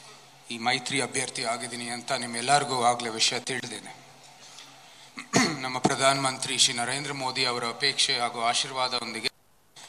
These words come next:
ಈ ಸ್ಪರ್ಧೆಗೆ ನಾನು ಬಂದೆ. ಒಂಬತ್ತು ವರ್ಷ ಹಿಂದೆ ಇಲ್ಲೇ ಈ exhibition ground ಬಳಿ ಇರುವ ನಮ್ಮ ಮೈಸೂರು ಅರಮನೆಯಲ್ಲಿ ಒಂದು ದತ್ತು ಸ್ವೀಕಾರ ವಿಧಿಯನ್ನು ನಡೆದಿತ್ತು.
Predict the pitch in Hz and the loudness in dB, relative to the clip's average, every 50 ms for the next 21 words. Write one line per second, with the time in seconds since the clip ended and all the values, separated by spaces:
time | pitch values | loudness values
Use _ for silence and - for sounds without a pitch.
0 | - - - 113 - - - - - 127 117 120 120 117 127 135 143 139 - 117 | -20 -10 2 2 2 2 2 -4 -6 -4 -4 -4 -4 0 2 2 2 2 2 -2
1 | 113 110 117 120 - 110 107 110 - _ _ _ _ _ _ _ - - - - | -4 -4 -4 -6 -8 -8 -10 -10 -14 _ _ _ _ _ _ _ -18 -16 -16 -16
2 | - - - - - - - - - _ _ - - - - _ _ _ _ - | -18 -18 -20 -20 -20 -20 -20 -20 -20 _ _ -20 -20 -20 -20 _ _ _ _ -20
3 | - - - - - 127 131 143 151 156 151 143 151 147 143 - - 156 143 135 | -20 -20 -20 -8 -2 -2 2 4 4 4 4 4 4 6 6 8 8 8 6 4
4 | 139 135 143 151 160 156 123 101 - - - - - - - - 110 117 120 123 | 2 -2 2 4 6 6 6 4 0 -8 -12 -12 -14 -16 -16 -10 -6 -4 -2 0
5 | 127 120 117 107 - - - - - - - - - - - - - - - 120 | 0 0 0 -2 -8 -12 -16 -20 -20 -20 -20 -20 -20 -20 -20 -20 -16 -10 -6 -4
6 | 120 113 117 117 - 139 139 135 131 120 - 131 127 117 120 120 123 123 120 - | -4 -4 -2 -2 -2 -2 -2 0 0 0 0 0 -2 -4 -2 -2 -2 -2 -4 -4
7 | 123 123 131 139 131 127 123 123 123 120 117 113 110 107 110 107 107 110 107 104 | -2 2 2 2 2 2 2 0 2 4 4 4 2 2 0 0 0 0 0 0
8 | 104 - - - 120 123 123 - 139 135 127 120 120 123 131 131 143 143 143 135 | -2 -6 -6 -4 -4 -2 -2 -2 -2 0 0 0 0 2 2 2 4 6 4 4
9 | 123 123 143 139 113 - - - - - - - - - - - - - - - | 4 4 2 2 2 0 -8 -16 -18 -18 -18 -16 -16 -18 -18 -20 -20 -20 -20 -20
10 | - - - - 123 117 117 123 120 127 120 123 147 135 - - 120 120 - 127 | -20 -20 -8 -6 -6 -4 -4 -2 -2 -2 -2 0 2 2 4 2 2 0 0 0
11 | 120 117 120 127 120 110 117 113 123 120 117 110 117 131 139 131 117 107 110 104 | 0 2 2 0 0 0 -2 -4 -2 -4 -4 -4 -4 -6 -4 -4 -4 -4 -4 -8
12 | 110 104 - - - | -10 -12 -12 -12 -14